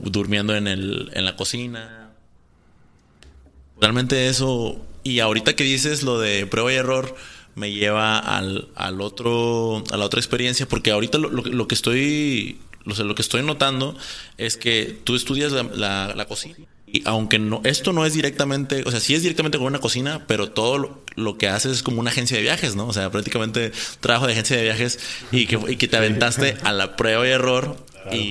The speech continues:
Speaker 1: y, digo, pero, pero siempre enlazado por el, por el área que tú estudiaste, ¿no?
Speaker 2: Claro.
Speaker 1: Más aparte de tu experiencia que ya habías tenido tanto estudiando allá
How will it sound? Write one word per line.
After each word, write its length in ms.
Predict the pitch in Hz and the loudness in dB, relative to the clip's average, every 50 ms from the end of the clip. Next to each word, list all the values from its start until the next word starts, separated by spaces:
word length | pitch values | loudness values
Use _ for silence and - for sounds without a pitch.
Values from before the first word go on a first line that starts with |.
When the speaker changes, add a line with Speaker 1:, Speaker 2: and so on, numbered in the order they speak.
| 101 101 101 104 98 98 101 98 95 95 - - - | -4 -6 -10 -12 -18 -20 -20 -20 -20 -20 -20 -20 -6
Speaker 1:
y, 60 | 107 | 2
digo, 300 | - 120 113 110 - - | 4 4 4 4 2 2
pero, 240 | - 123 117 113 110 101 113 | 4 4 4 4 2 0 0
pero 160 | - 131 117 | 0 0 2
siempre 380 | 110 - 117 113 107 123 127 131 | 4 4 2 4 4 2 2 2
enlazado 500 | 131 117 110 104 - 120 117 117 120 113 | 2 2 0 2 0 0 2 0 0 0
por 140 | - 117 107 | 0 0 2
el, 220 | 104 104 - - | 2 0 -2 -4
por 160 | - - 104 101 | -2 -2 -2 0
el 100 | 101 101 | 0 0
área 300 | 104 101 107 107 110 110 | 0 2 2 0 2 0
que 100 | 104 101 | -2 0
tú 80 | - | 0
estudiaste, 500 | 110 - - 113 113 123 135 - - 104 101 | -2 0 0 0 2 2 0 0 -2 -4 -4
¿no? 160 | 101 113 - - - - - - - | -4 -6 -8 -10 -12 -12 -12 -12 -10
Speaker 2:
Claro. 180 | - 95 92 92 | -8 -8 0 0
Speaker 1:
Más 200 | 101 101 98 95 | 2 2 2 0
aparte 300 | 98 82 - 107 107 123 | 0 0 0 0 0 0
de 40 | 107 | 0
tu 60 | 117 110 | -2 -2
experiencia 720 | - - 104 107 107 101 113 110 107 107 107 104 104 107 | 0 0 0 0 0 2 2 2 2 2 2 0 0 0
que 80 | - 98 | 0 2
ya 80 | 98 98 | 2 4
habías 200 | 101 107 107 - | 2 2 0 0
tenido 500 | 107 104 104 104 101 104 104 101 101 - | 0 0 0 0 2 2 2 0 0 -2
tanto 560 | - - 107 101 98 90 - 95 95 92 92 | 0 -2 0 0 0 -2 -2 -2 -2 -2 -2
estudiando 440 | 92 - - 110 101 104 110 127 135 | -2 -2 -2 0 0 0 2 2 2
allá 340 | 131 120 113 117 120 123 | 2 2 2 0 0 -2